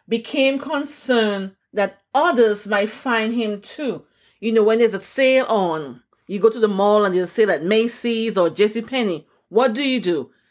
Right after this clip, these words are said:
You tell your friends that there is a sale going on. And so everybody is excited and running to the store. So it's the same thing we ought to do. The men of that day, that's what they did.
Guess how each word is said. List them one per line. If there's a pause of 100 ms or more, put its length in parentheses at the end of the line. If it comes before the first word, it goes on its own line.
You
tell
your
friends (240)
that
there
is
a
sale (160)
going
on. (400)
And
so (260)
everybody
is
excited
and
running
to
the
store. (240)
So
it's
the
same
thing (300)
we
ought
to
do. (180)
The
men
of
that
day,
that's
what
they
did.